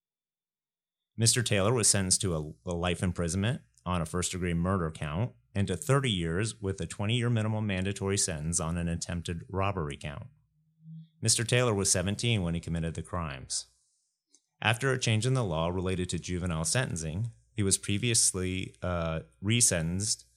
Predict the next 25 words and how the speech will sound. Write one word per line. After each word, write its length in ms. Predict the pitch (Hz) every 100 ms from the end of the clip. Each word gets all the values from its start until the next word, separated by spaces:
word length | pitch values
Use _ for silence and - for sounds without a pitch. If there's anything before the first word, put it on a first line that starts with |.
| _ _ _ _ 101
uh, 220 | 98 90
under 240 | 110 95 92
seven 320 | - 98 110
seven 300 | 104 98 110
five 340 | 82 85 110
point 240 | 101 82 80
zero 300 | 85 92 92
eight 180 | 95 -
two 220 | 92 92
subsection 640 | - 80 - 87 87 80
one 160 | 82 90
B 220 | 90 101
one 480 | 90 104 110 80 90
to 180 | - 90
life 500 | 95 110 98 98 -
with 280 | 87 -
judicial 520 | - 92 104 101 92 80
review 760 | 87 78 107 135 87 85 98 - _ _ -
after 240 | 104 101
twenty-five 560 | - 98 92 95 92 82
years 380 | 95 90 82 -
on 180 | 92 92
the 60 |
murder 300 | 95 127 113
conviction. 600 | - 80 73 - 78 78